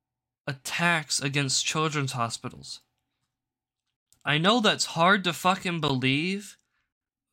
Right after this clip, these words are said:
but that's just how it is. Like, Libs of TikTok, all they do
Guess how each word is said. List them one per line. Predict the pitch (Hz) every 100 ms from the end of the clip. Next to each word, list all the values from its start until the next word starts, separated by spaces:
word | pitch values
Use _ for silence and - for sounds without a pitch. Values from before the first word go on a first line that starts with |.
| - _ 131 -
but | 165 139
that's | 160 156 -
just | 180 208
how | - 185 151
it | 123
is. | 123 113 - - - _ _ _ _ _ _ _ _ - - - - _ _ _ _ _ _ _ _ _ _ _ _ _ _ _
Like, | 143 147 147 - - - - - _ _ _ _ _ _ _ _ _ _ _ _ _ _ _ _ _ _ _ 160
Libs | 160 202 226
of | 196
TikTok, | 214 220 - 165 143 - 143 - -
all | 233
they | 233 226
do | 147 190 156 131 117